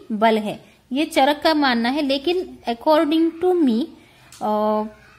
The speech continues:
यहाँ जो श्लेष्मा या कफ का उल्लेख किया गया है ये, अ, त्रिदोष वाला कफ नहीं है, ये अलग, क्योंकि कफ सदृश है इसलिए ओज को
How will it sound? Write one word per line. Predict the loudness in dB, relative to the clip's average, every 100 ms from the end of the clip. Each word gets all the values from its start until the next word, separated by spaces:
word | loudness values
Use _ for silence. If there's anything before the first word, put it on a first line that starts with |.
| -8
यहाँ | 0 0 2 2
जो | 2 -2
श्लेष्मा | 0 -2 0 2
या | 4 2
कफ | 0 0 0 0
का | 2 2 2 -2 -20 -20 -16 -10
उल्लेख | -4 0 0 0
किया | 2 2
गया | 2 0
है | -2 -4 -4
ये, | -2 0 -2 -4 -10 -20 -20 -20 _ -16
अ, | -6 -4 -2 -4 -8 -16 -20 -20 -20 _ -12
त्रिदोष | -12 -4 -2 2 2 2
वाला | 2 2 0
कफ | -2 -2
नहीं | -2 0 0 -2
है, | -6 -4
ये | -2
अलग, | 0 0 0 -2 -10 -16 -16 -6
क्योंकि | -2 0 0 -2
कफ | -2 -2 -2 -2
सदृश | -2 -2 -2 -4 -2
है | -2 0 -4 -6 -20 _ -10
इसलिए | -4 0 2 2
ओज | 2 0 -6
को | -4 -4